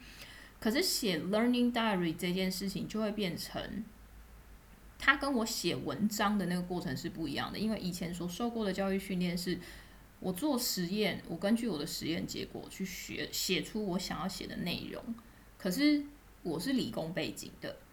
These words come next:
但来这里念教育，教育是比较偏文学背景的，所以就等于是我必须要透过我看过的文章，然后甚至有的时候必须要望文生义。那其实以望文生义来讲，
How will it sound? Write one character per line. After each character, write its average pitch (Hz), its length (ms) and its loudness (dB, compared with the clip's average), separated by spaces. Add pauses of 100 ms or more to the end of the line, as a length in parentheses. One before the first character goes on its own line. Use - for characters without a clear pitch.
(260)
但 330 180 2
来 190 140 8
这 220 180 2
里 160 120 0
念 190 260 2
教 196 280 0
育， 202 60 2
教 254 260 0
育 247 140 0
是 247 140 -2
比 - 120 -4
较 180 180 -2
偏 185 300 -2
文 170 220 2
学 175 220 -2
背 170 260 0
景 - 240 -8
的， - 100 -10
所 277 160 -4
以 302 60 0
就 294 100 -2
等 226 160 -2
于 185 60 -2
是 220 100 -4
我 262 140 0
必 277 160 -4
须 294 160 -4
要 294 160 -2
透 285 240 -2
过 262 160 -4
我 190 220 0
看 254 320 0
过 226 180 0
的 180 100 0
文 175 320 0
章， 208 460 -2
然 190 100 0
后 269 240 -2 (360)
甚 403 200 0
至 370 160 2
有 202 180 2
的 190 40 2
时 - 180 -4
候 277 180 2
必 285 180 2
须 285 160 -4
要 262 160 0
望 262 360 2
文 170 220 0
生 202 500 2
义。 196 240 2 (460)
那 370 300 -2 (140)
其 240 260 2
实 247 160 -2
以 214 220 2
望 262 220 4
文 220 160 4
生 240 160 0
义 254 160 4
来 185 180 2
讲， 185 320 0